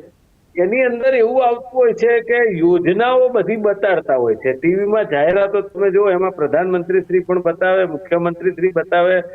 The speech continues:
એના વિભાગના મંત્રી બતાવે, અધિકારીઓ બધા દીકરીઓને આપતા હોય, દીકરીઓ ચલાવતી હોય, આવું બધું એ જાહેરાતો કરતા હોય છે સરકાર. અને એટલા માટે કે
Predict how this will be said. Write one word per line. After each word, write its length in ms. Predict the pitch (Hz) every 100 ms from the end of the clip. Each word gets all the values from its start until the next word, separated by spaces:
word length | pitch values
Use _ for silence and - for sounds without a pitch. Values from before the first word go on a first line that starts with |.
| - -
એના 320 | 151 170 185 170 120
વિભાગના 540 | 123 127 156 175 190 185
મંત્રી 340 | 180 170 196
બતાવે, 460 | 175 175 196 190 165
અધિકારીઓ 560 | - 170 190 185 190
બધા 260 | 185 185 190
દીકરીઓને 760 | 185 170 170 196 196 196 214 220 220 - -
આપતા 400 | - 208 _ 254
હોય, 320 | 208 175 165 160
દીકરીઓ 480 | 175 175 202 202
ચલાવતી 520 | 196 208 214 214 208 196
હોય, 380 | 165 156 147 139 147 143
આવું 160 | 214 247
બધું 220 | 254 269
એ 80 | 277
જાહેરાતો 560 | 202 185 214 247 226 240
કરતા 440 | - 196 196 226
હોય 240 | 190 196 190
છે 180 | 220
સરકાર. 480 | 202 170 165 185 127 - - - _ _ _ _ _ _ _ _ _ _ -
અને 200 | 185 262
એટલા 520 | 254 226 220 269 302
માટે 560 | 277 226 226 233 127 -
કે 360 | - - 208